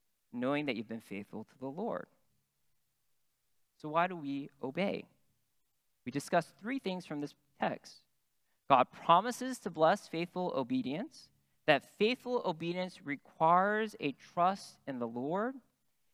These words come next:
and that we obey faithfully because past blessings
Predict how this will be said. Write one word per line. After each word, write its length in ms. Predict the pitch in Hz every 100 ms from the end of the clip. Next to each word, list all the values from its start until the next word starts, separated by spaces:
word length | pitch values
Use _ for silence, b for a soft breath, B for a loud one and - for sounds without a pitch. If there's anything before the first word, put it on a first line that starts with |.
| -
and 120 | 143
that 100 | 143
we 140 | 151
obey 320 | 147 147 139 127
faithfully 840 | - 202 285 - - 113 110 151
because 400 | 131 - 120 - _
past 520 | - - 214 220 - - 175
blessings 800 | 196 220 - 233 214 208 220